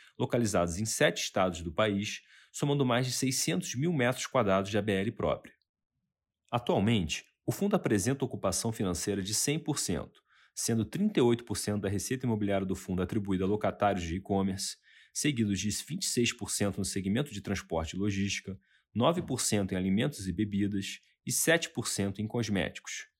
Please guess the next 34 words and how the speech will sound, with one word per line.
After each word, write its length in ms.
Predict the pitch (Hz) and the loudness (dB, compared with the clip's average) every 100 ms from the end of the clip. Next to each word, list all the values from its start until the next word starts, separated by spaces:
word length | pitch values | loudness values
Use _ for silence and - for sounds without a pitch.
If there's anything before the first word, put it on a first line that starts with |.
| _ _ | _ _
configurando 520 | - 160 165 123 151 | -4 -2 2 4 4
uma 80 | 139 | 2
exposição 480 | 123 - 107 - 107 | 0 0 0 0 0
relevante 580 | 107 160 131 104 107 107 | 0 2 2 4 2 0
a 40 | |
setores 500 | - 98 - 90 92 | -4 -4 -2 -2 -2
que 100 | - | -6
têm 160 | - 123 | -2 -2
se 140 | 131 | 0
mostrado 500 | 120 90 - 90 87 | -2 -2 0 0 0
bastante 640 | 92 110 - - 117 127 131 | 0 -2 -2 0 0 0 -4
resilientes. 800 | 110 113 120 78 - - - _ _ _ _ _ _ - | -4 -2 -2 -2 -6 -16 -16 _ _ _ _ _ _ -2
Agora 240 | 104 156 | 2 2
eu 40 | 170 | 6
passo 280 | 139 - | 6 6
a 20 | 120 | 2
palavra 400 | 113 98 92 98 | 4 6 4 2
para 220 | 85 92 | 2 2
a 60 | |
Érica, 440 | 98 104 113 117 - _ | 2 0 -2 -6 -10 _
que 100 | - | -2
vai 80 | 113 | -2
falar 300 | 110 95 90 | 2 2 0
sobre 280 | - 87 98 | 0 -2 0
o 60 | |
Vino, 480 | 107 104 131 135 139 - | 0 2 2 0 -4 -8
seus 240 | - 110 | -6 0
resultados 640 | 101 98 95 101 101 107 120 | 0 -2 -2 0 0 0 -2
e 80 | |
últimos 340 | 123 156 131 113 | 0 0 -2 -2
acontecimentos 720 | 110 107 107 - 92 95 - | -4 -4 -4 -2 0 -2 -2
relevantes 500 | 110 92 90 92 - | -2 -2 -2 -4 -6
do 100 | 113 | -8
fundo. 300 | - 73 | -8 -10